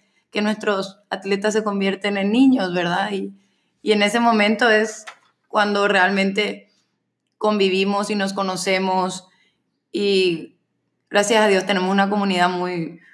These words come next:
muy unida que, que se presta a muchas actividades, y esos momentos de esparcimiento definitivamente nos dan, nos dan oportunidad de conocernos mucho mejor, y eso nos ayuda en el momento de la clase. O sea,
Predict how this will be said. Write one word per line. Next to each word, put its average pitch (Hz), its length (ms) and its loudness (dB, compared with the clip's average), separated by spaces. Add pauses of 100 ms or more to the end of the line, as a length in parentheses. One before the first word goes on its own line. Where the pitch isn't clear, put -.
(100)
muy 202 260 0
unida 196 540 0
que, 170 420 -4
que 202 120 -2
se 185 140 0
presta 196 340 0
a 196 40 0
muchas 196 320 0
actividades, 190 580 2
y 180 80 0
esos 214 200 -4
momentos 190 440 -2
de 208 60 -2
esparcimiento 202 540 -4
definitivamente 196 760 0
nos 185 180 0
dan, 175 280 0 (880)
nos 185 240 -6
dan 180 160 2
oportunidad 190 560 0
de 180 100 0
conocernos 180 520 -2
mucho 175 260 -2
mejor, 208 380 0 (480)
y 190 240 4
eso 196 340 2
nos 185 240 0
ayuda 170 540 0
en 175 100 -2
el 165 100 0
momento 160 440 -4
de 185 100 2
la 185 160 2
clase. 208 400 0
O 170 80 -6
sea, 170 320 -8